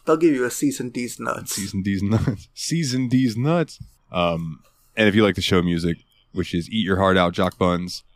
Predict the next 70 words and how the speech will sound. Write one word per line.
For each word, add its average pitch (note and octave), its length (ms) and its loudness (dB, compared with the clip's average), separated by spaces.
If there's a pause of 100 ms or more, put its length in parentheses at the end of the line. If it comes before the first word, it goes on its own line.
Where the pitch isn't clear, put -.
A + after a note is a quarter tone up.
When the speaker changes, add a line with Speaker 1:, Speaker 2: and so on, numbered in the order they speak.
(180)
Speaker 2:
which - 180 -10
is E2 60 -8
the F2 100 0
opening F#2 300 2
song, F#2 300 0
and A#2+ 140 2
the A#2 40 2
closing G#2+ 280 2
track F#2+ 240 2
is F#2+ 160 0
Jock G2+ 220 0
Buns, G2+ 240 0
You've G#2 180 0
Saved C#3+ 280 2
the B2 80 0
Show A2+ 200 6
Again D#2+ 380 0 (380)
by E2 100 2
Nile E2+ 240 2
the E2+ 60 2
Nightmare. E2+ 320 0
You F2 100 -2
can F2 60 -4
check F2 160 -4
me F2+ 80 -2
out E2+ 180 -2
over F#2+ 240 0
at F2+ 100 -2
nile G#2 260 2
the G#2 80 2
nightmare F#2+ 280 2
dot G2+ 180 2
bandcamp F2+ 320 -2
dot E2 160 0
com. A2+ 360 2 (380)
And F#3+ 200 0
finally, G#2 500 2
if G2 140 -6
you A#2+ 140 0
would, F#2 260 -2
please C3 520 -2 (400)
leave G#2 240 0
us G2+ 140 0
a F#2+ 100 0
five-star E2+ 480 0
review F2 500 -2
wherever F#2+ 300 0
you F2 160 -2
get F#2 80 0
your D#2 100 -4
podcasts, E2 840 -2
uh, F2 240 0
or F2 260 0
leave F2 160 -4
us F2 100 -6
a F2+ 60 -4
thumbs F2 240 -2
up E2+ 120 -2
on E2+ 100 -6
Spotify. D#2+ 640 -4
It G2 180 -4
does F2+ 300 -4
really F2+ 320 -2
help F2 200 -6
us - 100 -6
in F2 80 -4
the E2+ 100 -4
algorithm E2 480 -4
to E2 60 -6
help E2+ 200 -6